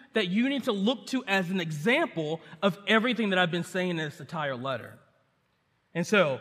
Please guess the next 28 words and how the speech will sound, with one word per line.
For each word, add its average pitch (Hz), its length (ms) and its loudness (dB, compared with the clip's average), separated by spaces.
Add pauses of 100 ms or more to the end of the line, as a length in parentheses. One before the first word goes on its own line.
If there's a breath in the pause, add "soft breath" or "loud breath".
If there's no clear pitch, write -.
(160)
it's 165 180 -8
not 196 240 2
just 185 160 -4
a 180 40 -8
co-, 185 240 -2
quick - 340 -2
commercial 185 480 -2
break, 135 380 -4 (280 soft breath)
but 175 120 0
it's - 180 -8
fitting 190 420 -6
that 131 120 -10
he 156 100 -8
mentions 160 420 -6
this. - 380 -20 (680 loud breath)
And 196 120 0
so 226 140 4
now 233 420 6
what 214 180 0
Paul 220 300 4
is 175 100 -4
doing 220 260 0
in 190 120 0
verse 202 280 2
one 226 220 0
of 220 100 -4
chapter 226 300 0
three, 185 480 -2